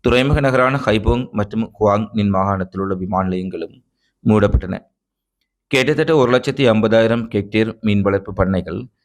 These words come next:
இருபதாயிரத்துக்கு மேற்பட்ட மிதக்கும் மீன் கூண்டுகள் வெள்ளத்தில் எடுத்துச் செல்லப்பட்டதாக மாநில ஊடகங்கள் தெரிவிக்கின்றன.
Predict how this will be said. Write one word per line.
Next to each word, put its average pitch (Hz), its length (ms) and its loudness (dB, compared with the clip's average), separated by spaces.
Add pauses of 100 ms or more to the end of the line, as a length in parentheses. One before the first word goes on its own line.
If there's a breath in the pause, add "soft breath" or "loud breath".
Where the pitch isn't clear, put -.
(280)
இருபதாயிரத்துக்கு 135 680 2
மேற்பட்ட 120 380 -2
மிதக்கும் 107 400 0
மீன் 104 240 0
கூண்டுகள் 101 600 -2
வெள்ளத்தில் 113 380 2
எடுத்துச் 104 320 -4
செல்லப்பட்டதாக 98 760 -2 (400)
மாநில 120 420 0
ஊடகங்கள் 104 540 -2
தெரிவிக்கின்றன. 90 640 -8